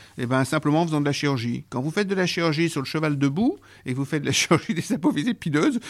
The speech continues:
vous opérez sur quelque chose qui bouge tout le temps. <laughs> Et c'est simplement la station, le fait de bouger d'un membre sur un autre, fait bouger les apophyses épineuses.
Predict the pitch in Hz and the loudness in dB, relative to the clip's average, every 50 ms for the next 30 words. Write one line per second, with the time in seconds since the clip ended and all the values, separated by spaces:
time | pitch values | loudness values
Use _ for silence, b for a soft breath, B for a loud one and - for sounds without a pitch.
0 | B 185 B - 135 - 160 151 - 135 127 160 180 - 165 151 - 135 - - | B -4 B 0 2 2 2 2 0 0 0 0 0 0 -2 -2 -2 -2 -2 0
1 | 180 175 - - 139 143 156 - - - 165 - - 131 - B B B 269 240 | -2 0 0 0 0 0 -2 -2 -2 -4 -4 -2 -2 -4 -4 B B B 2 4
2 | 170 - - 196 - 240 - 440 392 - 160 - - 175 - - 339 359 233 - | 4 4 4 2 2 2 4 4 4 4 4 4 4 4 2 2 0 0 2 4
3 | 175 165 - - - 160 143 139 143 - - 220 226 254 233 247 226 196 180 - | 4 4 4 4 2 4 4 4 4 4 2 0 0 0 2 2 4 2 2 2
4 | - - 185 175 - - 202 208 240 294 320 277 - 139 - 165 147 147 147 143 | 2 0 0 0 0 -2 -4 -2 -2 0 0 -2 -2 -4 -6 -6 -6 -4 -4 -4
5 | 143 151 165 160 147 170 175 165 151 143 143 135 135 139 151 151 143 135 139 135 | -2 -2 -4 -2 0 0 2 0 0 0 -2 -4 -2 -2 -4 -4 -4 -4 -4 -6
6 | - 151 143 135 131 139 156 190 190 - - 135 127 135 135 131 131 156 165 160 | -6 -6 -4 -4 -2 -2 -4 -4 -6 -6 -6 -6 -4 -4 -6 -4 -2 -2 -2 0
7 | 139 123 135 127 - 131 - 156 143 139 135 - - 131 123 127 - | -2 -2 -4 -6 -6 -8 -8 -6 -6 -6 -6 -6 -6 -6 -6 -6 -8